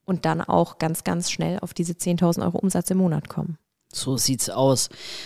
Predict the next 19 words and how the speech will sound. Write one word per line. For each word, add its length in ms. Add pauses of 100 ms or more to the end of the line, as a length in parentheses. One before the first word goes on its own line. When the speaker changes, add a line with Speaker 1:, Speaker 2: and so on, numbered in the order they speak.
(140)
Speaker 2:
Also 300
natürlich, 440
der 160
erste 280
Punkt 320
ist 160
so, 260 (160)
das 100
Startkapital 640
muss 180
vorhanden 500
sein. 380 (680)
Dann 460
wär's 240
natürlich 400
super, 480
wenn 120
man 120
jetzt 240